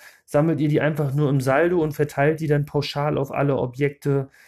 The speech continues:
Äh, weiß ich, zehn Objekte, sagt ihr, okay, von den Gesamtportokosten mache ich überall ein Zehntel drauf.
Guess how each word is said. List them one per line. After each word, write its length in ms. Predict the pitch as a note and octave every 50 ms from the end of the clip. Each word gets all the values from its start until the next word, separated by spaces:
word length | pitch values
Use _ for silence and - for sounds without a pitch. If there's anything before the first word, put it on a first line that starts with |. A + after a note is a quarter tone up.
| _ _ _ _ _ _
Äh, 380 | - - C#3+ C#3 C3+ C3 B2+ A#2+
weiß 140 | C3+ C3+ C3+
ich, 140 | C#3 C#3 -
zehn 220 | - D#3 D#3+ D3+
Objekte, 400 | C#3+ C3 C3+ D3 D#3 D3+ - D#3
sagt 240 | C#3 C#3+ C#3+ C#3+ -
ihr, 80 | C#3+
okay, 240 | C3 - - D#3+ D#3+
von 160 | D#3 - D3+
den 80 | C#3+ C3+
Gesamtportokosten 880 | C3+ C3 C#3 C#3 C#3+ D3 - D3 C#3 - C3 - - C#3 C#3 - - C#3
mache 160 | C3 B2 B2
ich 80 | B2+
überall 240 | D3+ D3+ C#3 C#3 B2+
ein 80 | C3 B2+
Zehntel 380 | - - D3+ F3 F3 F3 F3
drauf. 400 | D#3 D#3 D3+ D#3+ D#3+ D#3+ - -